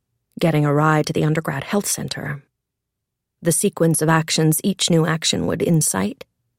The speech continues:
was overwhelming, and the warm, dull throb of her body setting fire to itself had become almost companionable.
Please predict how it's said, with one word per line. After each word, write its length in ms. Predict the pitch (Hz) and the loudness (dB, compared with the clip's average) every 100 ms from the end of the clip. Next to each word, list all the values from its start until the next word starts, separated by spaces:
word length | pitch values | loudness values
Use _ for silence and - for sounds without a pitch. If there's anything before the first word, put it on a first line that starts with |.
| _ _ _ - | _ _ _ -2
was 240 | 156 151 180 | 0 2 2
overwhelming, 680 | 156 143 147 - - 170 - _ - _ - | 2 0 0 -2 -6 -10 -14 _ -20 _ -2
and 100 | 180 | 0
the 60 | |
warm, 560 | 185 233 233 226 220 208 | 6 8 8 6 2 0
dull 240 | 170 165 | 2 2
throb 400 | 160 160 139 151 | 2 -2 -2 0
of 80 | - | -2
her 120 | - | -2
body 380 | 147 143 139 143 | -2 -2 -2 -4
setting 340 | 139 160 147 147 | -2 0 0 0
fire 320 | 147 143 156 | 2 2 2
to 180 | 160 185 | 0 0
itself 480 | - - 185 185 | 0 0 2 2
had 100 | 147 | 0
become 340 | - 143 151 147 | -4 -4 0 0
almost 480 | 160 156 151 - - | 2 2 2 -2 -4
companionable. 840 | 151 226 220 143 131 - 160 170 | -2 2 2 2 -2 -6 -10 -10